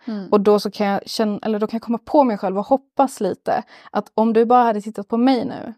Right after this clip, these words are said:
Speaker 2: så hade du insett hur bra jag är.
Speaker 1: Just det, men där är du ju också safe. Det är ju ingen
Speaker 2: Ja.
Speaker 1: risk att tycka om en person som redan är kär i någon annan.
Speaker 2: Nej.
Speaker 1: Nej.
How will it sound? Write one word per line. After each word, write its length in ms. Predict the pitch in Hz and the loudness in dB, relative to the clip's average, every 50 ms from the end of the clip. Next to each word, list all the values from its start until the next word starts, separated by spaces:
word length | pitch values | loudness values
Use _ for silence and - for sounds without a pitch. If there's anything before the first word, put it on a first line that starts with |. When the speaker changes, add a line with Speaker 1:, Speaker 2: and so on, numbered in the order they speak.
| _ _ - | _ _ -8
Speaker 2:
så 80 | - 214 | -6 -6
hade 140 | 202 190 202 | -4 -2 -4
du 100 | 196 - - | -4 -4 -2
insett 640 | - 220 214 208 202 - - - - - _ _ _ | -2 -2 -2 -4 -2 -2 -2 -2 -2 -4 _ _ _
hur 140 | - - 208 | -6 -6 -6
bra 420 | 196 - - 220 226 214 190 190 | -6 -4 0 2 2 2 2 2
jag 240 | 196 226 269 254 208 - | 2 4 4 4 4 4
är. 260 | - - - - - - _ _ _ | 2 0 -2 -6 -10 -14 _ _ _
Speaker 1:
Just 220 | - 196 185 - - | -16 -16 -16 -16 -12
det, 60 | 180 | -12
men 80 | 175 175 | -6 -2
där 140 | 190 196 196 | 0 0 0
är 100 | 202 196 | 0 0
du 60 | 185 185 | 0 0
ju 80 | 190 | 0
också 440 | 180 175 - - - 202 185 175 156 - | -2 -4 -6 -6 -2 -2 -2 -2 -4 -6
safe. 520 | - - - - - 160 - - - - _ _ - | -10 -6 -4 -4 -4 -4 -10 -16 -20 -20 _ _ -4
Det 60 | 196 | -4
är 40 | 190 | 0
ju 60 | 190 | 0
ingen 120 | 196 - | 2 4
Speaker 2:
Ja. 120 | 202 190 151 | 4 4 4
Speaker 1:
risk 160 | 156 - - | 2 -2 -8
att 60 | - | -8
tycka 240 | - 170 - - 170 | -8 -8 -4 -4 -4
om 80 | 160 | -4
en 60 | 165 156 | -4 -4
person 240 | 170 165 180 156 | -4 -4 -4 -2
som 120 | 151 - 156 | -2 -2 0
redan 300 | 160 165 165 156 156 160 | 0 0 0 -2 -2 -2
är 300 | 165 - 170 170 170 170 | -2 -4 -4 -6 -6 -8
kär 180 | - - 170 160 | -6 -4 -4 -2
i 40 | 160 | -2
någon 120 | 160 160 | -2 -4
annan. 260 | 160 165 165 - - - _ | -4 -6 -6 -8 -10 -6 _
Speaker 2:
Nej. 240 | - 208 190 - - - _ _ _ _ _ | 2 2 2 2 0 -4 _ _ _ _ _
Speaker 1:
Nej. 280 | - 196 196 - - | -8 -6 -6 -6 -8